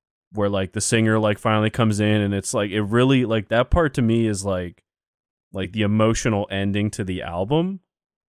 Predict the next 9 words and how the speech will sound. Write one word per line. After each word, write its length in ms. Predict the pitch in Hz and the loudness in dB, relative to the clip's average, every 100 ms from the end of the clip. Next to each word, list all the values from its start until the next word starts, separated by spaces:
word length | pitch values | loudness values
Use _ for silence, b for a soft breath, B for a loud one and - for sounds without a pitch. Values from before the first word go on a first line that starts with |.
| _ _ _ _ _ _ - | _ _ _ _ _ _ -4
and 200 | 113 123 | 0 4
then 440 | 131 131 135 131 - | 4 4 4 2 2
it 180 | 131 - | 0 2
<laughs> 40 | |
ends 500 | 135 151 156 147 143 | 2 2 2 0 0
with 180 | 135 127 | 0 2
a 80 | 123 | 0
fucking 520 | - 139 139 131 127 | 2 0 2 0 0
breakdown. 1040 | 113 120 120 127 - 110 104 107 117 127 | -2 2 2 2 -2 -4 -2 -4 -8 -10